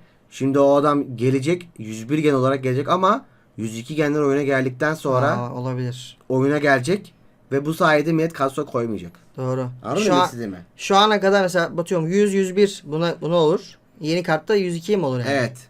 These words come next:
Speaker 2: Değil mi?
Speaker 1: Olabilir. Tamam sadece
Speaker 2: Ya bu tahmin şu an.
Speaker 1: tahmin
Speaker 2: Evet.
Speaker 1: sadece olmayabilir. Bir bakmışsın Mascherano yüz elli gen bile yapar.
Speaker 2: Aynen.
Speaker 1: Bilemezsin.
Speaker 2: Ama bu şekilde güzel bir haber aslında bu. Bunu da söyleyelim dedik. Şimdi gelelim pazara. Durumlar nasıl? Onlara bir bakalım.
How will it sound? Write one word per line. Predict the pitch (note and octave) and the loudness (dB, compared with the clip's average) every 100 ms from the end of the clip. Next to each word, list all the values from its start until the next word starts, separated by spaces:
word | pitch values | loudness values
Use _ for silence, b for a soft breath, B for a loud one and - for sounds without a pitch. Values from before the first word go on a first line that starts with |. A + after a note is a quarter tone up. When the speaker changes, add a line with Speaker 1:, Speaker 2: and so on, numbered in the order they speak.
| - | -12
Speaker 2:
Değil | F3+ E3+ | -4 -2
mi? | |
Speaker 1:
Olabilir. | C3 D#3+ E3+ G#3 G3 | 2 4 6 6 6
Tamam | F3+ G3 | 4 4
sadece | G3+ G3+ G#3+ | 6 4 4
Speaker 2:
Ya | |
bu | F3+ | 2
tahmin | F3 G#3+ B3 A#3+ | 6 6 8 4
şu | - | 0
an. | C3+ | 6
Speaker 1:
tahmin | D#3 F#3+ | 6 6
Speaker 2:
Evet. | C4 | 4
Speaker 1:
sadece | C4+ G3 D3 | 4 4 4
olmayabilir. | D#3 F#3+ B3+ D4+ A3+ B2 B2+ | 0 0 0 -2 -2 -4 -2
Bir | |
bakmışsın | F3 F3+ E3 G3 | -2 -2 -4 -2
Mascherano | F3+ E3+ F3 F3+ F3+ | 0 -2 0 0 0
yüz | E3+ D3 | -2 -2
elli | E3+ F#3+ | -2 0
gen | F#3+ G3+ D#3+ | 0 0 -2
bile | |
yapar. | A2 G2 G2 - | -4 -8 -12 -10
Speaker 2:
Aynen. | C3+ C3 A#2+ B2 | -6 -6 -6 -8
Speaker 1:
Bilemezsin. | C3 D#3 A3 | -4 2 2
Speaker 2:
Ama | A3+ | 2
bu | G3+ | 0
şekilde | G3 E3 G3+ | -2 0 0
güzel | F3 F3+ F3 | 2 4 4
bir | D3+ | 4
haber | C#3 C3+ | 0 -2
aslında | C3 B2+ D3 | -2 -4 -6
bu. | F#3+ F3 | -4 -4
Bunu | E3+ | 0
da | E3 G3 B B _ | 0 0 B B _
söyleyelim | - F#3 F3+ D#3+ F3 A3+ F3+ | -4 0 0 2 0 0 0
dedik. | F#3+ E3 | 0 0
Şimdi | - B3+ A#3 C3+ B2+ b b E3+ | -2 0 2 2 -4 b b 8
gelelim | A3 A#3+ | 8 8
pazara. | B3+ A#3 A3 G3 A3 - | 4 2 6 4 4 -2
Durumlar | F3 F3+ G3+ G#3 | 0 4 6 6
nasıl? | G#3 G3+ G3 - | 4 0 -4 -6
Onlara | E3+ F#3 F#3 | -4 0 0
bir | F3+ | 0
bakalım. | E3 E3 D#3+ D3+ | 0 0 -2 -4